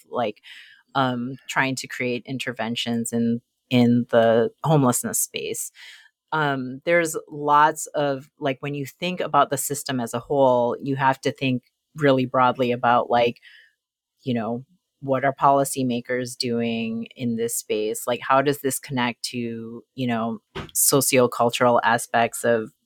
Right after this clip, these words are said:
um, you know, the region in which you're trying to problem solve? Um, you know, who are all the different kind of layers of stakeholders involved?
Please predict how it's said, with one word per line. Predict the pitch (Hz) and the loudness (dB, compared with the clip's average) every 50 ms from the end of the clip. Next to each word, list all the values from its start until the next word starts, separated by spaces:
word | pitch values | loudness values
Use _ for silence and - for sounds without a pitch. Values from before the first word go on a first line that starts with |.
| _ _ _ | _ _ _
um, | - 123 117 113 113 104 107 117 143 156 - _ _ _ _ - | -2 0 0 0 0 -2 -4 -6 -6 -8 -14 _ _ _ _ -4
you | 135 123 | -2 -2
know, | 107 98 107 | 0 -2 0
the | 120 131 127 | 0 0 0
region | 123 127 127 120 - 127 117 117 | 0 -2 -2 -2 -2 -4 -4 -4
in | 117 117 120 | -4 -6 -6
which | 123 120 117 - - - - - _ | -6 -6 -6 -8 -8 -10 -10 -14 _
you're | _ 143 143 123 120 120 | _ -12 -10 -10 -10 -10
trying | - - - 113 110 110 - | -10 -10 -8 -8 -8 -8 -10
to | - 120 117 110 110 | -10 -10 -10 -10 -10
problem | - - - 160 160 139 131 131 | -2 2 2 2 2 2 -2 -6
solve? | 131 - - 117 117 117 113 113 113 _ _ - - - - - _ _ _ | -8 -6 -4 -2 -2 -2 -2 -4 -6 _ _ -20 -20 -20 -20 -20 _ _ _
Um, | 139 131 127 123 127 120 120 120 120 127 131 - _ _ - | -4 -4 -4 -4 -4 -6 -8 -8 -8 -10 -12 -14 _ _ -8
you | 151 139 | -6 -4
know, | 127 123 | -4 -6
who | - - 156 151 | -4 -2 0 2
are | 139 143 - | 2 2 2
all | - 127 131 135 135 | 2 0 0 0 -2
the | 143 | -4
different | 131 - 127 117 - - 127 120 120 120 113 - _ | -4 -4 -6 -6 -6 -6 -6 -6 -6 -6 -8 -12 _
kind | - - 127 127 127 | -8 -6 -4 -4 -4
of | 120 120 - | -4 -6 -6
layers | 131 127 120 123 127 127 127 123 120 | -2 0 2 2 4 4 4 2 2
of | 117 110 | -2 -2
stakeholders | - - - 117 120 - - 123 117 120 117 117 127 127 123 | -2 -2 -2 -2 -2 -2 -2 -4 -2 -2 -2 -2 -2 -2 -2
involved? | 127 127 127 113 107 104 - - - | -4 -2 0 0 2 2 2 0 -2